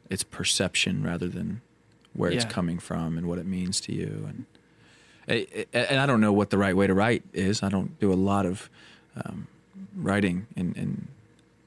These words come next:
Speaker 1: as far as prose goes. Um, but I, I did hear, you know, when I was writing, I,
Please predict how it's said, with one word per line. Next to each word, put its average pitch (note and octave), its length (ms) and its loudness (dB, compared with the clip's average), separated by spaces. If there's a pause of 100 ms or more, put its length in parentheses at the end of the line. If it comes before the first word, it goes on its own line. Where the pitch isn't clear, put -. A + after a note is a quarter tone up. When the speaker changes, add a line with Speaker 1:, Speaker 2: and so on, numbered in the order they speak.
(120)
Speaker 1:
as - 160 -6
far F2 140 0
as E2 80 0
prose F#2+ 480 2 (420)
goes. F2 420 0 (120)
Um, - 320 -10 (840)
but A2 140 2
I, G2+ 200 2
I G#2 40 2
did A2+ 180 2
hear, G2+ 680 2 (240)
you G#2 80 -4
know, F2+ 100 -2
when F#2+ 140 2
I F#2+ 80 2
was F#2+ 160 2
writing, F#2+ 400 2 (2250)
I, G#2+ 80 -2